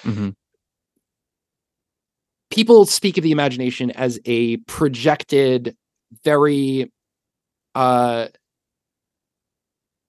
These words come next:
Speaker 2: sub-, uh,
Speaker 1: It's something we come up,
Speaker 2: subjective,
Speaker 1: we ke-,
Speaker 2: yeah.
Speaker 1: we come up with instead of it being inside of us that we're discovering that's already there.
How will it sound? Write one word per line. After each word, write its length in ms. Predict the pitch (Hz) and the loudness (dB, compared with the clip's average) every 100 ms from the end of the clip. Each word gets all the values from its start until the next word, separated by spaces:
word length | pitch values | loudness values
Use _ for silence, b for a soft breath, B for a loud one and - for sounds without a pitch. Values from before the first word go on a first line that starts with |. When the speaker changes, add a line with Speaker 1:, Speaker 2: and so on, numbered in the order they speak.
| _ _ _ _ _ _ _ _ | _ _ _ _ _ _ _ _
Speaker 2:
sub-, 480 | - - - 160 131 _ _ - | -12 -8 -2 -4 -4 _ _ -6
uh, 320 | 135 131 127 | -2 0 2
Speaker 1:
It's 160 | 139 139 | 2 2
something 280 | 175 175 175 | 2 4 4
we 120 | 156 | 4
come 260 | 156 139 135 | 2 2 4
up, 200 | 135 117 | 4 2
Speaker 2:
subjective, 20 | |
Speaker 1:
we 160 | 143 120 | 0 0
ke-, 160 | - 139 | -4 -4
Speaker 2:
yeah. 80 | 131 | -2
Speaker 1:
we 120 | 131 | -2
come 240 | - 131 139 | -2 0 2
up 180 | 139 | 2
with 220 | 165 160 127 | 2 -2 -2
instead 460 | 120 - - 120 | -8 -8 -4 0
of 320 | 113 110 107 - _ _ _ _ _ _ _ | 0 -2 -6 -16 _ _ _ _ _ _ _
it 380 | 131 123 117 107 | -6 -6 -6 -4
being 320 | 117 113 110 | 0 0 0
inside 440 | 110 104 - 110 110 | -4 -6 -6 -6 -6
of 120 | 107 | -6
us 200 | 107 - | -8 -4
that 160 | 110 98 | -6 -4
we're 320 | 113 110 107 | -2 -2 -4
discovering 680 | 101 104 - 117 107 104 104 | -6 -10 -8 -8 -6 -8 -10
that's 200 | 101 - | -12 -10
already 180 | 101 98 | -10 -10
there. 340 | 92 - - | -10 -12 -16